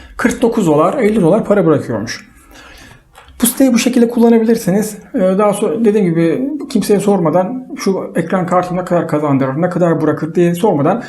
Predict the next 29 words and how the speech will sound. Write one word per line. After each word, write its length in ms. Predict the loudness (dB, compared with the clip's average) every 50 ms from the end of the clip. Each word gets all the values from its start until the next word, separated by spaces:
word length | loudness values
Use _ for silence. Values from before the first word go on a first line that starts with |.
| -16 -8 -6
bu 40 | -6
siteye 260 | -6 0 2 2 2
girdiğinizde 580 | 4 2 2 2 2 2 2 2 0 -2 -2 -8 -16 -18 -12 0 2
günlük 320 | 4 6 6 4 4 2
olarak 440 | 2 2 2 2 0 -2 -4 0 2
ortalama 720 | 2 2 4 2 2 2 2 2 2 0 0 -4 -8 -12 -6
fiyatları 440 | 0 0 0 0 2 0 0 2 2
verir. 260 | 2 2 0 -2 -4
Ya 120 | -2 -2 0
üç 180 | 0 0 0
aşağı 300 | 0 0 0 0 0 0
beş 160 | 0 0 -2 -4
yukarı 360 | -4 -4 -4 -4 -4 -6 -8 -16 -20 _ _ -20 _ -4
tek 260 | -4 -4 -4 0 0
bir, 240 | 2 2 2 2 2
birebir 240 | 2 2 4 4
olmasa 360 | 4 4 4 2 0 0 0 -2
da 240 | -2 -2 -4 -10 -16 -16 _ 0
ortalama 400 | 2 2 2 0 0 0 0 0
fiyatı 220 | 0 0 2 2
alabilirsiniz. 580 | 2 2 2 2 0 0 0 0 -2 -2 -2 -2 -4
Mesela 300 | -4 0 2 2 2 0
şu 140 | 0 -2 -4
üst 180 | -4 -4 -2
tarafta 340 | 0 0 0 0 -2 -4 -6
kur 240 | -2 0 2 2 4
yazıyor 280 | 4 2 2 2 2
zaten. 460 | 2 0 0 0 0 -4 -4 -4 -10 -18 _ -20 _ _ _ _ -8 -2
Ethereum 560 | -2 0 2 2 2 2 2 0 -4 -4 -6